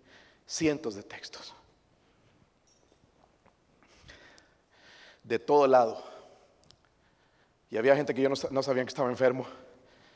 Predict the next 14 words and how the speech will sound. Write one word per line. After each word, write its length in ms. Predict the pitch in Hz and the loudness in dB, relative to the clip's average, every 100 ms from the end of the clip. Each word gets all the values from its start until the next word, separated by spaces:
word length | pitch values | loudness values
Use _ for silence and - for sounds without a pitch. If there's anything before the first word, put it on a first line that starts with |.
| _ _ _ - | _ _ _ -10
y 80 | |
me 120 | 107 107 | -2 4
llamaban 360 | 113 127 127 | 4 4 0
para 180 | 117 107 | 0 0
pedirme 280 | 123 123 113 | 2 2 0
dinero. 340 | 110 123 110 - - - - - _ _ _ _ _ - - - _ _ _ - | 0 2 0 -2 -20 -20 -20 -20 _ _ _ _ _ -20 -20 -20 _ _ _ -4
Yo 120 | 139 | -2
no 80 | 160 | 0
podía 220 | 156 147 | 2 2
contestar 400 | 151 127 - 139 | 0 -6 -4 -2
llamadas, 640 | 113 110 110 98 - - - - _ _ _ | -2 -4 -6 -8 -12 -16 -16 -20 _ _ _
mi 80 | 113 | -14
esposa 260 | - 117 | -8 -6
sabe. 300 | 107 101 - | -6 -8 -12